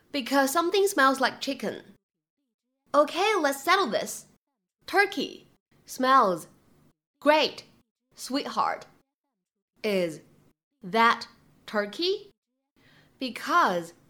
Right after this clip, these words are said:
something smells like chicken.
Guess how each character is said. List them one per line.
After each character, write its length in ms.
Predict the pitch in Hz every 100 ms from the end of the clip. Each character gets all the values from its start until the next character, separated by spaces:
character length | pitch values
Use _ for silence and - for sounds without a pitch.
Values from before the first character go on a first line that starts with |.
| _ _ -
something 680 | - 302 311 311 208 - - - _ _ _
smells 680 | - 240 254 285 190 170 170 _ _ _ _
like 520 | 220 220 254 370 - - _ -
chicken. 540 | - 208 - 165 -